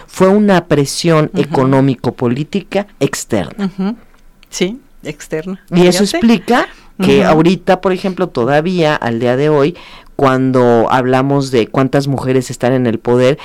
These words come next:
Speaker 1: son las plurinominales que ponen, ¿sabes? Este, como suplentes.
Speaker 2: Ujú.
Speaker 1: Y entonces, por eso dicen,
Speaker 2: Sí.
Speaker 1: "Ya sí, sí la tenemos, es la suplente,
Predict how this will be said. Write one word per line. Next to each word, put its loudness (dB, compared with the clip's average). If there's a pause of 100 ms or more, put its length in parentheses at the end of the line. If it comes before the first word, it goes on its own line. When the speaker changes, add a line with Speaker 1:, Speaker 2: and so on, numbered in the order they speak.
(160)
Speaker 1:
son 0
las 4
plurinominales 2
que -6
ponen, 0
¿sabes? 0
Este, -6
como 2
suplentes. 0
Speaker 2:
Ujú. -6
Speaker 1:
Y 4
entonces, -2 (400)
por 2
eso 0
dicen, 0
Speaker 2:
Sí. -6
Speaker 1:
"Ya 2
sí, -2
sí -4
la 0
tenemos, 0
es -2
la 0
suplente, -4